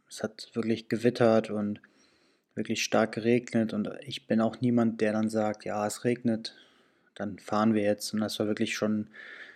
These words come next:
ein starkes Gewitter, deswegen haben wir uns dann entschieden, den Nationalpark auch zu verlassen. Ähm, ja, und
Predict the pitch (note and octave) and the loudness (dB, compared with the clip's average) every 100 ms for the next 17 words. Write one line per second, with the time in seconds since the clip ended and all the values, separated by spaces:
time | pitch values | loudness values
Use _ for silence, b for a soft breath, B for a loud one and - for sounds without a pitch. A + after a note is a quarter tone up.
0 | B B B _ _ _ _ - A2+ A2 | B B B _ _ _ _ -8 -6 -6
1 | - - A2 A2+ A2 - - G2+ A2 - | -6 0 4 4 2 -6 -6 -4 -2 2
2 | A2 A2 G#2 - G#2+ G#2 G#2 - _ - | 2 0 -4 -4 -2 0 -2 -8 _ -8
3 | G#2+ A2 G#2+ - G2+ G#2+ - A#2 A2 G#2 | -2 0 0 -2 -4 -2 -2 0 2 0
4 | G#2 - G#2+ G#2+ G#2+ G#2 A2 - - G#2+ | -2 -2 0 0 0 -4 -4 -8 -6 -2
5 | G#2+ A#2 A2+ G#2+ b b b b b b | 0 0 -4 -6 b b b b b b
6 | b b b _ A2+ A2+ A2 G#2+ G#2 G#2+ | b b b _ -2 0 0 -2 -4 -6
7 | A2 b b b _ _ _ _ - C3 | -8 b b b _ _ _ _ 6 8
8 | C#3 A2 - | 10 8 2